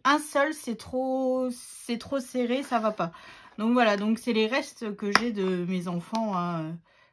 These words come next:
quand ils avaient leur folie, euh, des bracelets, euh, Rainbow Loom, là. Voilà. Donc, ce que j'ai fait, c'est que je les ai accrochés ensemble, hein,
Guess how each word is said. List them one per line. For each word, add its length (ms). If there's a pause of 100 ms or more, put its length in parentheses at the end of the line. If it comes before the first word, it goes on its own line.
quand 260
ils 140
avaient 180
leur 220
folie, 480
euh, 120
des 140
bracelets, 640
euh, 140
Rainbow 380
Loom, 280
là. 160 (960)
Voilà. 360 (840)
Donc, 360 (220)
ce 160
que 140
j'ai 180
fait, 220
c'est 200
que 160
je 120
les 200
ai 40
accrochés 800 (1300)
ensemble, 540
hein, 180